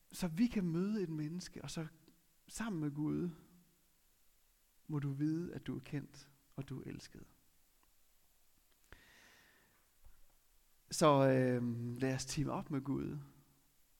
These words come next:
og pege på ham, som kender et hvert menneske. Der er så meget helbredende,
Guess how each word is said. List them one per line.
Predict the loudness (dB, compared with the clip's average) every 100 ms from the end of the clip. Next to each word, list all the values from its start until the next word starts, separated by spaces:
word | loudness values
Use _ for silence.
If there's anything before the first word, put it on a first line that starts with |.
| _ _ _ -20 -20 _ _ -20 _ _ -20 _ _ -20 _ _ _
og | -10
pege | -6 -4 -2 -4
på | -6 -6
ham, | -6 -6 -8 -8 -12
som | -12 -12
kender | -8 -6 -6
et | -6
hvert | -6 -8
menneske. | -8 -12 -14 -20 -20 -20 -20 _ -20 -10 -4
Der |
er | -4
så | -2 -2
meget | -2 -2
helbredende, | -2 -4 -6 -10 -10 -16